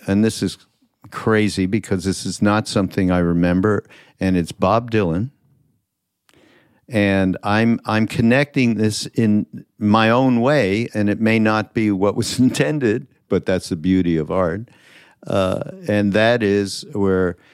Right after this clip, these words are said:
uh, His Holiness the Dalai Lama suggested that the future is dependent on mothers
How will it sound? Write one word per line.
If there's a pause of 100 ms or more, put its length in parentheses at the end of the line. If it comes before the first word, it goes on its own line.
(720)
uh,
His
Holiness
the
Dalai
Lama
suggested
that
the
future
is
dependent (120)
on (220)
mothers